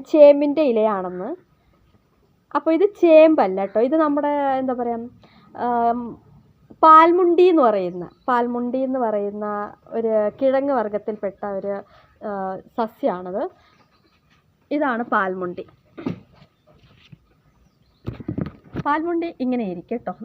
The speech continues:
നീണ്ടിട്ട് ഒരുപാട് വേരുകളോട് കൂടിയിട്ട് ഇതാണ്ട് ഇങ്ങനെ ഇത്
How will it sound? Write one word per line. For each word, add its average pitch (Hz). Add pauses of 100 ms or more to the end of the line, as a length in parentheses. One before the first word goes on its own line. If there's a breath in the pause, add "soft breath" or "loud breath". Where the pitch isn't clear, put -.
നീണ്ടിട്ട് 311
ഒരുപാട് 302
വേരുകളോട് 262
കൂടിയിട്ട് 202
ഇതാണ്ട് 220
ഇങ്ങനെ 220 (460 soft breath)
ഇത് 233